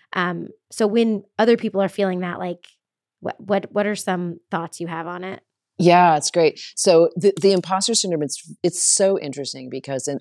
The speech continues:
Speaker 2: all of my experience, obviously my own and with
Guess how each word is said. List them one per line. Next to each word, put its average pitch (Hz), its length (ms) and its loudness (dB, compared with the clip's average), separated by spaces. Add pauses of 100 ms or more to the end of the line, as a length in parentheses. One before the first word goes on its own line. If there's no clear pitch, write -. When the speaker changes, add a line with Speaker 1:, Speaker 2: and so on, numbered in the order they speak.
Speaker 2:
all 160 400 0
of 143 140 -10
my 143 440 -6 (180)
experience, 135 800 -4
obviously 139 280 -4
my 135 140 -6
own 143 300 -4
and 135 180 -4
with 143 140 -10